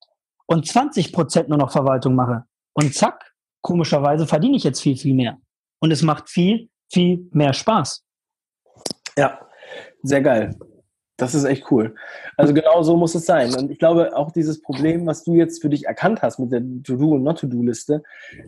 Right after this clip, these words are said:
Speaker 2: das ist was, was halt, ähm, man unbedingt machen muss, damit man weiß, okay, bin ich eigentlich noch auf dem richtigen Weg oder bin ich auf dem Weg direkt gegen die Wand, wo ich
Speaker 1: Ja.
Speaker 2: dann irgendwann gerade unzufrieden werde.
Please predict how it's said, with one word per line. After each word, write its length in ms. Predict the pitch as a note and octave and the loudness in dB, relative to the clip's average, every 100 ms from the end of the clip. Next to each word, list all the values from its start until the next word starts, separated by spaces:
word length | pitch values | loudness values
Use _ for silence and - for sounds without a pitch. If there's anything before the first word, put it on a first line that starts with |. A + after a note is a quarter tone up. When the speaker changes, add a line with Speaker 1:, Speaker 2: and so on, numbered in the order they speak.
| - - | -10 0
Speaker 2:
das 180 | C#3+ | 0
ist 160 | D3 D#3 | 2 0
was, 160 | D#3+ D#3 | 0 0
was 180 | D3 | -2
halt, 300 | C3+ C#3+ C3+ - | 2 0 0 -2
ähm, 340 | C#3 C3 C3 | 0 0 0
man 180 | C3 C3 | 2 2
unbedingt 360 | C3 D3 C3+ B2 | 2 0 0 -2
machen 240 | B2 A2 A#2+ | -4 -2 2
muss, 340 | G3+ G3+ - | 2 0 -6
damit 240 | A#2+ C3+ | -6 -6
man 140 | C3 A#2+ | -4 0
weiß, 420 | C3 E3 E3 - | 2 2 -2 -10
okay, 300 | C#3 - F3 | -8 2 2
bin 180 | B2 C#3+ | 2 -2
ich 120 | D#3+ | -2
eigentlich 200 | C3 C3+ | -2 -4
noch 100 | C#3 | -4
auf 160 | B2+ B2+ | -6 -8
dem 120 | A#2+ | -8
richtigen 420 | C3 - A2+ A2 | -8 -8 -8 0
Weg 320 | D#3 F3 D3+ | 2 4 2
oder 180 | C3+ B2 | -2 -2
bin 140 | B2 C3 | -2 -4
ich 100 | B2 | -4
auf 140 | B2 | -8
dem 120 | B2 | -4
Weg 240 | C3 B2+ C3 | 0 -2 -2
direkt 300 | B2+ C3 - | -4 -4 -4
gegen 220 | A#2+ A#2+ | -6 -6
die 100 | A#2 | -2
Wand, 360 | C#3+ C3+ F3+ - _ - - _ | 0 0 -4 -10 _ -20 -20 _
wo 140 | C3+ | -2
ich 80 | B2+ | 2
Speaker 1:
Ja. 120 | C#3 | 2
Speaker 2:
dann 100 | C3+ | 0
irgendwann 920 | D3+ _ - C3+ C#3 C#3 C3+ A#2 - C#3 | -4 _ 0 0 0 -4 -6 -12 -20 -6
gerade 280 | B2+ C3+ | -2 -2
unzufrieden 580 | E3 F3+ D#3+ - D3 C#3 | -2 -4 -6 -2 -2 0
werde. 380 | C#3 C3+ C3+ C#3 | 2 2 0 -4